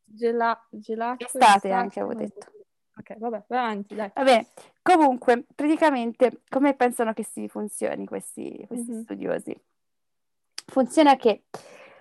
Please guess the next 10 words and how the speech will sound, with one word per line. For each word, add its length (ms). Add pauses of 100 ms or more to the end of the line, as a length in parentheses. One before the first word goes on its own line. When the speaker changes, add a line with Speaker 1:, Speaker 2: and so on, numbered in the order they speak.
(280)
Speaker 2:
dicono 420
che 360
tu 100
hai, 320
hai 140
deve-, 340
hai 220
dei 200
frammenti 460
di, 260